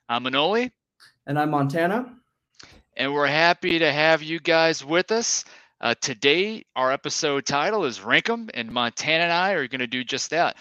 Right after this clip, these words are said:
Speaker 1: We're gonna rank the top five N B A players of all time at each of the five traditional positions.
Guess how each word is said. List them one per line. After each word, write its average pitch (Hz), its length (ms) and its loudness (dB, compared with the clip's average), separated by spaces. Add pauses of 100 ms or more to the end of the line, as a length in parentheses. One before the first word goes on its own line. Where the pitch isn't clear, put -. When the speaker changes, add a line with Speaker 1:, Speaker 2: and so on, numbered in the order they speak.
(320)
Speaker 1:
We're 127 140 -8
gonna 147 200 -6
rank 143 400 0
the 127 240 -2
top 151 340 -2
five 151 640 0
N 143 140 -6
B 151 140 -2
A 143 40 0
players 147 320 -4
of 127 80 -8
all 143 180 -2
time 139 320 -4
at 131 80 -8 (120)
each 156 200 -6
of 147 60 -6
the 127 60 -6
five 143 320 0
traditional 127 680 -6
positions. 113 800 -4